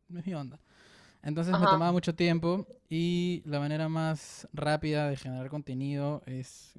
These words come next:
Speaker 1: con videos, este, y podcast también. Así que,
Speaker 2: Ujú.
Speaker 1: este, así fue que empecé a grabar. Entonces el podcast en,
Speaker 2: Claro.
Speaker 1: en sí tiene solo este año.
Speaker 2: Ujú.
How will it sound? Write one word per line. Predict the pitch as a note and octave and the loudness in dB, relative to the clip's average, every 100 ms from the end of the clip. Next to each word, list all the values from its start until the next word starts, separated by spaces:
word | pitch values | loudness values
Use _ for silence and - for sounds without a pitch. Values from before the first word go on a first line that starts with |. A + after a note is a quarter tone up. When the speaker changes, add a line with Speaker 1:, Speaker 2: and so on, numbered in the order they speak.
| - | -12
Speaker 1:
con | C#3 | -6
videos, | D3+ G#3 G#3 G3 F#3+ - _ _ - | -2 2 2 2 -2 -8 _ _ -12
este, | C#3 C3+ - C3+ | -8 -8 -8 -10
y | C#3 C#3 C#3 | -8 -10 -8
podcast | E3 D#3+ D3+ C#3+ | -6 -6 -6 -6
también. | - C3+ D3+ D#3 D3+ D#3 _ _ _ _ _ | -6 -4 -2 -2 -4 -8 _ _ _ _ _
Así | - C3+ D3 | -10 -8 6
que, | A3 | 10
Speaker 2:
Ujú. | A#3+ B3+ | 10 10
Speaker 1:
este, | B3 D3+ C#3 C3 C3 C3 C3+ C#3 C#3 C#3 _ _ _ _ _ _ - | 8 4 -4 -2 -4 -4 -6 -8 -10 -14 _ _ _ _ _ _ -6
así | D3+ E3+ | -4 -2
fue | E3 | -2
que | E3 | -2
empecé | D#3 D3+ | 0 0
a | |
grabar. | D#3 D#3+ E3+ - | 0 2 0 -4
Entonces | D3+ C#3+ D3+ D3 | -10 -8 -8 -8
el | - D3 | -10 -10
podcast | D#3 D#3+ E3 | -8 -6 -6
en, | - | 6
Speaker 2:
Claro. | C#3+ F#3 B2+ | 8 10 6
Speaker 1:
en | C3+ C3 | 0 -4
sí | - F#3+ | -2 -2
tiene | G3 D#3 D3+ | 0 0 -2
solo | C3+ C#3 C3+ | -2 -4 -2
este | G3+ A#2+ | -2 -4
año. | B2+ D3 _ _ _ _ _ _ _ _ _ | -8 -16 _ _ _ _ _ _ _ _ _
Speaker 2:
Ujú. | A3+ A3 A3 G#3+ | 8 10 8 6